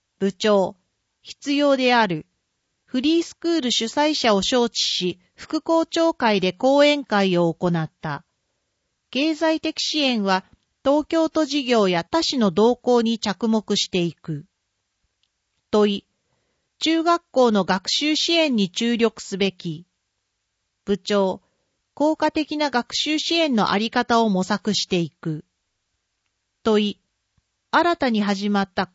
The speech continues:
校内別室指導の状況は、教室ではない居場所として期待しており、全校で設置していくべき。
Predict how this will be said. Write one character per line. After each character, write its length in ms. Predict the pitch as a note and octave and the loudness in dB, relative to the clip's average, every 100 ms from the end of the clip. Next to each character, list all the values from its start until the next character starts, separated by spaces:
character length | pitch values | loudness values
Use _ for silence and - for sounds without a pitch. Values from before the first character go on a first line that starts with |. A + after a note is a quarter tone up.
| - | -2
校 240 | F4 F4 | 0 2
内 260 | C#4+ A3 F#3 | 2 0 0
別 260 | F#3 G3 | 0 -2
室 440 | - - D#4 D#4+ D#4 | -2 -6 -4 -2 0
指 120 | D#4 | 2
導 160 | D4 | 4
の 120 | A3 F3 | 2 2
状 220 | G3+ G3+ | 2 2
況 360 | - G3+ F#3 | 0 0 2
は、 280 | E3+ D#3+ F3 _ _ _ _ _ _ - | 2 0 -6 _ _ _ _ _ _ -4
教 260 | C#4+ D#4 | 0 0
室 260 | D#4 - D#4 | 0 -4 -4
で 140 | D#4 | 0
は 140 | D4+ A#3 | 2 2
な 140 | A3+ | 2
い 160 | G#3+ F#3+ | 0 0
居 40 | |
場 140 | G3 A3+ | 0 0
所 160 | B3+ | -2
と 160 | A#3+ A#3+ | -2 -4
し 80 | - | -4
て 140 | A#3 | -6
期 140 | - - | -6 -2
待 220 | A3+ A3 | 0 0
し 80 | - | -2
て 180 | A3+ | 0
お 120 | A3 G3+ | 0 0
り、 220 | E3+ E3+ _ _ _ _ _ _ | -2 -8 _ _ _ _ _ _
全 260 | - D4+ E4 | -2 -2 -2
校 260 | - A#3+ | 0 0
で 120 | G3 F3 | 2 -2
設 240 | - F#3 | -4 -6
置 160 | - A3 | -4 -4
し 120 | - | -2
て 140 | G#3+ | 0
い 80 | G#3+ | 0
く 160 | - G#3+ | -2 -2
べ 160 | G3 | -2
き。 340 | F#3+ - D#3 | -4 -10 -12